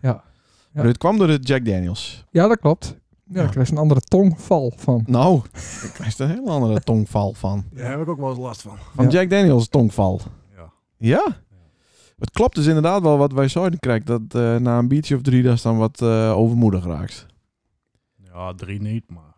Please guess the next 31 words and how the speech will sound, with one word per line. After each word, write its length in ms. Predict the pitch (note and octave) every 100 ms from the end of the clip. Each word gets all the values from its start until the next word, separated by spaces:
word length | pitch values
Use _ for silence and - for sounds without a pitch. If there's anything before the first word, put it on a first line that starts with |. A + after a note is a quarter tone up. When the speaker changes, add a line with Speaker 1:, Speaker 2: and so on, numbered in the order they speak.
| _
Speaker 3:
wel 200 | G2+ A2
iets 120 | A2
meer. 320 | F2 D2+ - _ _
Speaker 2:
Dertien. 340 | _ A2+ - F#2+ E2 - -
Speaker 3:
Ja. 60 | _ _ _
Nou, 480 | F2 E2 E2 E2 F2+ - _
vijf. 340 | - C2 - - _ _
Speaker 2:
Vijf, 600 | _ - E3 - - -
<laughs> 200 | D#3 D#3+
iets 220 | G#3 F#3+
meer 300 | - C#3+ A2+
inderdaad. 520 | A2 G#2 G2+ F#2 F#2+ - _ - - - -
Hmm, 640 | F3 C3 F2+ E2+ D2+ A#2 - _ -
oké. 400 | E3+ - C3 D3+ _ _ _ - - - - _
Nou, 160 | - B2
hij 80 | D3
is 100 | -
er 60 |
nou 140 | F3+ E3
twee 300 | - F#3 E3+
blikken, 340 | C#3+ E3 A#3+ C3
hij 100 | A2+
is 60 |
nou 280 | A2+ G#2 F#2+
op. 100 | C3 - - _ _ _ _ _ _ _ _
Ja, 100 | G#2
Speaker 3:
Ja. 140 | G2
Speaker 2:
dus 100 | F#2+
dat 180 | A2 C#3
valt 200 | - F#2
met. 240 | D3 F#3